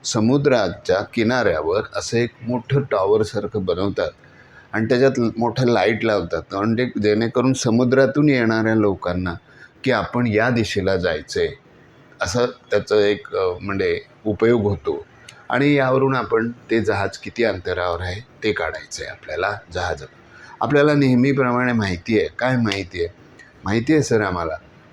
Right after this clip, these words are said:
काय माहीत आहे? अशा प्रश्नात आकृती काढायची असते.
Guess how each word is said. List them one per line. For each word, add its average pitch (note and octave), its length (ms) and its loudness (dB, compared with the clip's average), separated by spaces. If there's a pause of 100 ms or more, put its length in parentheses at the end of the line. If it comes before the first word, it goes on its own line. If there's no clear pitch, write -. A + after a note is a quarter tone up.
(200)
काय G#2 260 0
माहीत A2+ 500 0
आहे? A2+ 680 0 (300)
अशा B2+ 420 -2
प्रश्नात G2 760 -2
आकृती A2 680 0
काढायची C3 540 0
असते. A#2+ 580 0